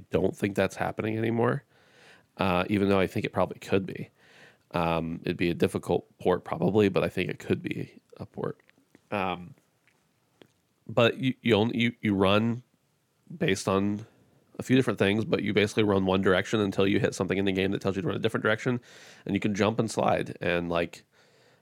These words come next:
uh, do a power jump kind of thing. And it's really all done with two buttons, and I can understand why you would or wouldn't like that,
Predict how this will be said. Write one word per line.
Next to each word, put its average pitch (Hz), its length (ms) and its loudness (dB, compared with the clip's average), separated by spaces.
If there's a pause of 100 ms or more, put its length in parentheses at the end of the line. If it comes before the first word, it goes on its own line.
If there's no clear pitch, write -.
(120)
uh, 82 200 -2
do 92 160 0
a 87 40 0
power 87 280 2
jump 78 280 -2 (180)
kind 85 140 -6
of - 80 -6
thing. - 220 -8 (720)
And 85 140 0
it's 82 120 -4
really 92 200 4
all 98 120 4
done 98 140 2
with 92 120 0
two 101 140 -4
buttons, 95 540 -2 (160)
and 87 440 -2 (1080)
I 101 120 -2
can 101 160 -4
understand 101 960 0 (100)
why 101 220 2
you 107 220 4
would 98 280 6
or 107 100 6
wouldn't 104 280 4
like 92 260 2
that, 135 340 2